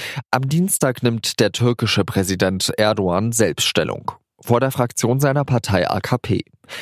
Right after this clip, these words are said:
Er spricht von Mord. Ein Mord, der schon Tage davor geplant worden sei. Er verlangt eine internationale Untersuchungskommission. Neue Beweise, die viele erwartet hatten, liefert er aber nicht.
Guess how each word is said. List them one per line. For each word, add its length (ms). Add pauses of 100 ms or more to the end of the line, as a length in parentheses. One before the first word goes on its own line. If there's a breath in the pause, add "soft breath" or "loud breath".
(420 loud breath)
Er 320
spricht 340
von 180
Mord. 440 (360)
Ein 220
Mord, 560
der 140
schon 240
Tage 360
davor 400
geplant 540
worden 320
sei. 260 (360)
Er 120
verlangt 400
eine 220
internationale 840
Untersuchungskommission. 1300 (200)
Neue 280
Beweise, 640
die 160
viele 260
erwartet 540
hatten, 440 (120)
liefert 500
er 240
aber 340
nicht. 600